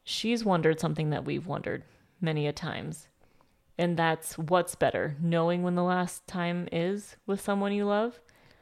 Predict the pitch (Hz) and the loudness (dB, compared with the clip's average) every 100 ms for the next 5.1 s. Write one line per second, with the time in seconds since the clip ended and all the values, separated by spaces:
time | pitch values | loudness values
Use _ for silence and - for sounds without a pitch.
0 | _ _ - 185 180 170 160 160 175 156 | _ _ 0 2 2 0 0 -4 -2 0
1 | 156 160 160 185 185 165 151 151 151 160 | 0 2 2 0 -2 -2 -2 -2 -2 -2
2 | 151 156 151 147 160 165 151 - - 143 | -2 0 0 0 0 0 -2 -6 -8 -10
3 | - 143 143 151 - _ _ _ _ _ | -6 -4 -4 -6 -14 _ _ _ _ _
4 | 165 156 147 151 143 - - - 170 - | -10 -4 -4 -4 -6 -4 -4 -6 -8 -8
5 | 151 | -10